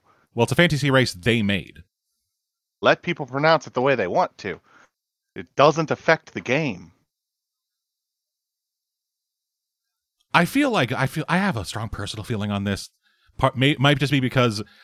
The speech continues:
Speaker 1: I spent the first five episodes of our game being called the wrong name.
Speaker 2: Eh, true.
Speaker 1: But
Speaker 2: And no, it was only, like, the first two.
Speaker 1: But, uh, James kept going.
Speaker 2: Yeah, I know.
Speaker 1: But then also, like,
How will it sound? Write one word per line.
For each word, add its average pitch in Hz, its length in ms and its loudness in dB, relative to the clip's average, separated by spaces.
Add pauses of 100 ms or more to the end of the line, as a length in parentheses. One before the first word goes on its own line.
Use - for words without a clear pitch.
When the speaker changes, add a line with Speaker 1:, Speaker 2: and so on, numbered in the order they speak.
(140)
Speaker 1:
I 101 100 -4
spent 110 160 0
the 101 80 -4
first 104 200 0
five 113 160 4
episodes 107 340 0
of 95 60 -4
our 98 160 2
game 107 220 0
being 104 160 0
called 101 240 -2
the 101 60 0
wrong 98 180 0
name. 98 300 0 (1300)
Speaker 2:
Eh, 175 220 4
true. 113 460 0 (240)
Speaker 1:
But 113 360 2
Speaker 2:
And 294 220 6
no, 277 360 10
it 285 100 10
was 254 100 4
only, 254 220 8
like, 208 160 6
the 185 60 -6
first - 360 0
two. 107 400 -6 (340)
Speaker 1:
But, 117 160 0 (320)
uh, 110 40 -10 (280)
James 98 260 -4
kept - 140 -10
going. 117 320 4 (1200)
Speaker 2:
Yeah, 151 340 -4
I 139 80 -4
know. 123 400 -6 (420)
Speaker 1:
But 147 200 0
then 160 100 6
also, 156 320 4
like, 104 280 0